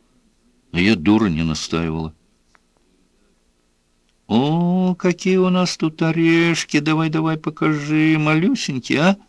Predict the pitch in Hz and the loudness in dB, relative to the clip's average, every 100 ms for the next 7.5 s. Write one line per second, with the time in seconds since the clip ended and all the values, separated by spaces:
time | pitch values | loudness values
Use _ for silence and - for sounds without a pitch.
0 | _ _ _ _ - - 147 135 127 143 | _ _ _ _ -16 -10 -2 2 4 4
1 | 156 196 196 156 90 127 123 156 196 220 | 4 6 6 4 2 4 6 4 2 0
2 | - 202 190 220 208 202 196 - _ _ | 2 4 4 2 0 2 -2 -2 _ _
3 | _ _ _ _ - 87 104 95 - 98 | _ _ _ _ -2 2 4 4 4 2
4 | 95 82 87 80 85 175 156 80 60 143 | 2 4 4 4 4 4 4 0 2 4
5 | 202 101 - _ _ _ _ _ - - | 4 2 -2 _ _ _ _ _ -10 -2
6 | - 202 135 139 180 208 214 - - - | 0 2 2 4 6 6 4 0 -12 -2
7 | 113 120 214 233 | 2 6 6 4